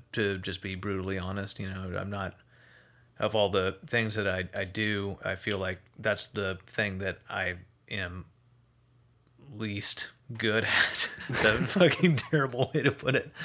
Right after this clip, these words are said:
I, I don't like my vocals. So I, I'm super self-conscious about that. And, um, I guess overall just, um, uh, achieving something that, you know, I, I, I was happy with, um, for the most part.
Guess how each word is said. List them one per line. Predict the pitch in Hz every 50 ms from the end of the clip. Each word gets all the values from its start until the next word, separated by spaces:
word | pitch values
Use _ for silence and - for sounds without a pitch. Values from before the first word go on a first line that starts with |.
| - - - - - -
I, | - 131 131 - -
I | - 160
don't | 170 160 147
like | 131 117 110
my | 107 101 98
vocals. | 92 95 87 87 - - - - - - - - - - - - - - -
So | - - 120 117 113 110
I, | 107 107 - 110
I'm | 113 113
super | - 127 117 117 117
self-conscious | 110 - 117 110 104 - 117 107 107 104 104 95 95
about | 98 98 98 92 92
that. | - 98 95 95 95 - -
And, | 117 113 110 98 85
um, | 107 113 110 107 101 101 101 92 - _ -
I | - 127
guess | 127 139 131 - -
overall | 139 131 110 104 92 98 113 117 110
just, | 98 - 98 95 - -
um, | 95 95 95 85 85 87 90 92 - _ _ _ _ _ _ _ _ _ _ _ _ _ - - - - - - - - - - - - - - _
uh, | - 117 110 107 98 90
achieving | - - - - 135 131 120 110 104 101 98 92
something | - - 110 98 92 98 95 92
that, | 90 90 90 87 - _ _
you | 113 104
know, | 95 90 87
I, | 87 85 - -
I, | 101 92 95 - - - -
I | 107 104 104
was | 92 92 -
happy | - 107 92 92 - 92 92
with, | 92 92 90 92 - - - - _ _ -
um, | 110 95 90 92 95 101 104 110 - - _ _ _ _ - _ _
for | - 143 123
the | 113
most | 110 113 110 107 - -
part. | - - 90 - - -